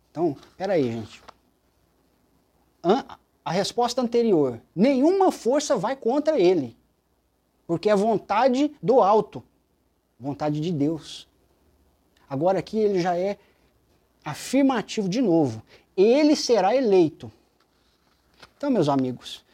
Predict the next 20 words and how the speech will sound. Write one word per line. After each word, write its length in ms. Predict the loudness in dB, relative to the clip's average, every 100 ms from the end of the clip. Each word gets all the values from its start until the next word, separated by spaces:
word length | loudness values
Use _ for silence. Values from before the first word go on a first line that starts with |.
| _ _
depois 440 | -4 -4 0 -2 -2
de 60 | _ _
toda 300 | -2 2 4
essa 240 | 2 0 -6
contextualização, 1080 | -8 -8 -10 -8 -8 -6 -8 -8 -6 -4 -4
a 80 | -2
gente 200 | -2 -2
observa 600 | -2 -4 -4 -2 -2 -6 -16 _
que 100 | -2
não 280 | 0 2 2
pôde 480 | 0 -4 -2 -2 -6
ser 500 | -8 -4 -2 -2 -6 _ _ _ _ _
o, 440 | -6 -2 -2 -4 -10 -4
esse 300 | -2 0 -4
espírito 560 | -6 -4 0 0 0 -6
que 160 | -6
fala 320 | -6 -4 -2
aqui 180 | -4 -4
nesse 240 | -4 -4 -6
livro, 380 | -4 -4 -6